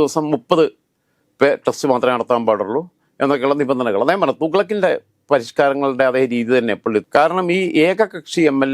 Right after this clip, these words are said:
എമാർക്ക് അല്ലെങ്കിൽ ഈ ചെറിയ ഘടകകക്ഷികൾക്ക് മന്ത്രിസ്ഥാനം കൊടുക്കുമ്പോഴുള്ള കുഴപ്പം അത് തന്നെയാണ്. അവർ അവരുടെ കോൺസ്റ്റിറ്റ്യുവൻസിയിലേക്ക് ഫോക്കസ് ചെയ്യും,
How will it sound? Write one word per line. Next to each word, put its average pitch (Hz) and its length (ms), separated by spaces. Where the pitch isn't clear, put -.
എമാർക്ക് 131 340
അല്ലെങ്കിൽ 131 420
ഈ 120 100
ചെറിയ 156 360
ഘടകകക്ഷികൾക്ക് 120 760
മന്ത്രിസ്ഥാനം 135 460
കൊടുക്കുമ്പോഴുള്ള 117 520
കുഴപ്പം 113 380
അത് 87 160
തന്നെയാണ്. 73 280
അവർ 165 160
അവരുടെ 156 340
കോൺസ്റ്റിറ്റ്യുവൻസിയിലേക്ക് 123 840
ഫോക്കസ് 107 320
ചെയ്യും, - 200